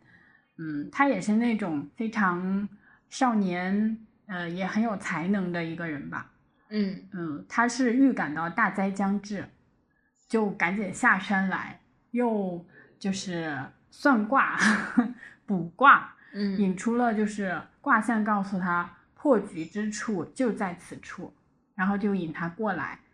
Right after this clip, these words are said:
Speaker 1: 他过来之后呢，看到你们一行人在这里，就觉得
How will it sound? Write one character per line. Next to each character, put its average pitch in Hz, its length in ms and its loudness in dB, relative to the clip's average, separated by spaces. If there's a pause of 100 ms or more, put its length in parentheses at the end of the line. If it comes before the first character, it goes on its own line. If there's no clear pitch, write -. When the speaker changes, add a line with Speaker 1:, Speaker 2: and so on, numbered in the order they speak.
(100)
Speaker 1:
他 214 100 -6
过 240 120 2
来 226 120 2
之 208 140 0
后 247 180 4
呢， 196 160 0
看 226 160 0
到 208 120 2
你 185 120 -2
们 151 180 0
一 220 120 2
行 208 200 -2
人 160 180 0
在 175 140 0
这 175 260 -2
里， 143 220 -6 (300)
就 202 160 2
觉 175 180 -4
得 175 320 -2